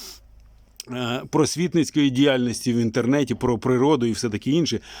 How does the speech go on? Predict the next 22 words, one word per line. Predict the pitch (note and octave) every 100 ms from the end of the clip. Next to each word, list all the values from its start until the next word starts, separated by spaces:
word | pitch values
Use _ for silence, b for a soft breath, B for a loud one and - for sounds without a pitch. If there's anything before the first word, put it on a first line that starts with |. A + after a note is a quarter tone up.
| B B
не | C3+ F#3+
треба | - E3+ F3+ C#3+ A2+ G2+ G#2
задурювати | A#2+ D3 A#2+ D3 G3+ F3 C3 -
голову | A2+ A#2 D#3 D3+ C#3 C#3 D3+ C#3
людям, | D3 D#3+ A2+ G#2 F#2 - - G2 G2+ B B
що | - - E3 A#2 -
потрібно | D#3+ D#3 D#3 C3+ C3+
робити | C3 C3 F3+ D#3+
тільки | - F3+ E3 - D#3+
так. | - F2 - - - B B
Хочете | - G3 - C#3+ C3
лускати, | C#3+ D#3 - B2+ - A#2+ A2+ - D3
е, | A#2 A2+
трубочки, | A2 D#3+ D3+ A#2 - A2 C3
лускайте, | D3+ E3 D#3 - D#3+ E3 E3+ E3 B B B B -
але | D3+ D#3+ D3 C3+ - - - -
інший | D#3+ A3 G#3 G#3
шлях | - D#3+ C3+
для | A#2 B2+
розвитку | B2+ B2 A#2+ A2 C3+ -
осмій | C3 A2 G2+ F#2
можливий. | A#2+ D#3 D#3+ B2+ D3 F#2 E2+